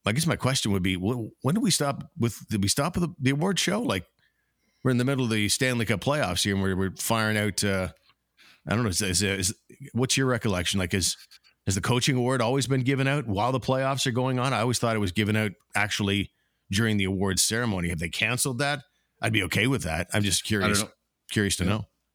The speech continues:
Speaker 2: I don't know. They asked Daryl Sutter, Sutter about it, and he said, uh, "What award?"
Speaker 1: Yeah.
Speaker 2: This is coach of the year.
Speaker 1: Mama.
Speaker 2: What, what
Speaker 1: Yeah.
Speaker 2: coach? Yeah, wha-, whatever. Yeah. Yeah. Are we
Speaker 1: Yeah,
Speaker 2: done?
Speaker 1: remember
Speaker 2: Are
Speaker 1: the,
Speaker 2: we done?
Speaker 1: re-,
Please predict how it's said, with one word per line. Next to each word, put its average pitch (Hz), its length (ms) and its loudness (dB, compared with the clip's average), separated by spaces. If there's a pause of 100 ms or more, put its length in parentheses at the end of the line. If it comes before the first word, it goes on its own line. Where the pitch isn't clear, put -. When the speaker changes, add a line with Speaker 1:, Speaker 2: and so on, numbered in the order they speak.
(300)
Speaker 2:
I - 80 -4
don't 120 100 0
know. 139 100 -2
They 101 80 0
asked 120 200 0
Daryl 98 200 2
Sutter, 87 400 -2
Sutter 87 340 -2
about 82 280 -2
it, - 40 -4
and 101 100 -4
he 87 60 -4
said, 82 320 -6
uh, 78 140 -6 (220)
"What 73 180 -4
award?" 73 300 -8 (760)
Speaker 1:
Yeah. - 140 0 (1000)
Speaker 2:
This 82 100 -6
is 78 60 0
coach 95 280 0
of 78 60 2
the 85 80 2
year. 90 80 -2
Speaker 1:
Mama. - 160 -6 (180)
Speaker 2:
What, 87 240 -4
what - 80 -2
Speaker 1:
Yeah. 69 120 -2
Speaker 2:
coach? 78 220 -6
Yeah, 76 140 -6 (140)
wha-, 71 120 -12 (140)
whatever. 78 240 -12 (120)
Yeah. 80 60 -20 (280)
Yeah. 80 60 -16 (580)
Are 90 40 -8
we 92 100 0
Speaker 1:
Yeah, 90 80 0
Speaker 2:
done? 95 180 2
Speaker 1:
remember 110 220 2
Speaker 2:
Are - 20 2
Speaker 1:
the, 90 80 2
Speaker 2:
we 78 80 -4
done? 85 260 -6
Speaker 1:
re-, 104 120 0